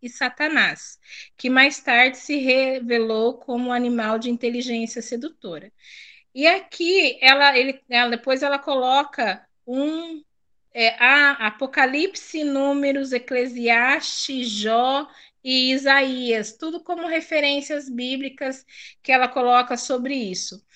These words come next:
Mas é só uma coisa, eu sei que, né, igual o Pedro falou, não teve tempo. É, a serpente pecou antes do homem pecar,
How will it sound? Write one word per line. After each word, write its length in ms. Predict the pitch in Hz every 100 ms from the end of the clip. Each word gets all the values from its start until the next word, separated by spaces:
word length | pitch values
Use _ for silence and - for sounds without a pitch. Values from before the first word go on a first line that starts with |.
| - - - -
Mas 680 | 240 262 277 277 277 269 -
é 540 | 254 262 262 262 254 247
só 560 | - - - 339 359 466
uma 160 | 466
coisa, 400 | 453 311 247 226
eu 40 | 254
sei 220 | - 339
que, 180 | - 381
né, 600 | 359 285 262 262 302 294
igual 260 | 226 220 226
o 20 |
Pedro 240 | 233 233 233
falou, 220 | 240 226
não 100 | 233
teve 260 | 233 233
tempo. 540 | 240 233 196 185 - - _
É, 460 | 233 233 240 233 233 - - - _ _ _ _ _ _ _ _ -
a 100 | 262
serpente 640 | - 277 269 311 392 -
pecou 400 | - 349 - 254
antes 300 | 254 254 254
do 120 | 247 277
homem 520 | 247 247 240 196 185
pecar, 380 | 175 _ 180